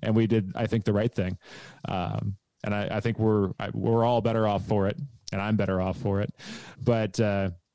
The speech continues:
but that was me being young and learning, and, or, or not learning, and, you know, not necessarily being receptive. And, uh, that's something that I think I've, I've told a, a lot of people, and certainly, you know, certainly you, Aaron, certainly you, Armando. I, I think I've learned a lot about my place in the world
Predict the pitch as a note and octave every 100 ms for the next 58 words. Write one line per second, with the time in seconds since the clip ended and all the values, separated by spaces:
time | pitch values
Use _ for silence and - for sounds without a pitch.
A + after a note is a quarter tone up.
0 | _ C3 C3 B2+ B2 G#2+ A#2 A#2 A2 G2+
1 | A#2 A2+ G#2+ G#2+ G#2 G2 G#2 G#2 G#2 G#2
2 | F#2+ E2+ - G#2 G2+ G2 F#2+ - A2 G#2+
3 | A2+ G2+ G#2 - G2 F2+ F#2+ - G2+ G2+
4 | G2 G2 G2 G2+ G#2+ F#2+ G#2 F#2+ G2 F#2+
5 | F#2+ G2 G2+ A2+ - - F#2+ F#2 F#2 G2
6 | G2 G2 - - A#1 - A#2+ A#2+ B2 A#2+
7 | A2 G#2 G2+ - - - G#2+ A2 G#2+ -
8 | A2 - A2 G#2 F#2 - - D2 G#2+ G2+
9 | G#2 G#2+ - F#2 G2+ F#2 A#2+ A2+ G#2 G2+
10 | G2 A#2 A#2 A2 G#2 G2 G2 F#2+ G#2 G2+
11 | G2 G2 F#2+ F#2+ F#2 - A2 G#2+ - G2+
12 | G2 F2+ - A2+ A2+ A2 G#2+ A#2 C3 -
13 | _ - - _ _ _ _ A2 F#2+ A2
14 | A2+ G#2+ A2+ G#2+ - G#2+ G2+ G#2 G#2 G2+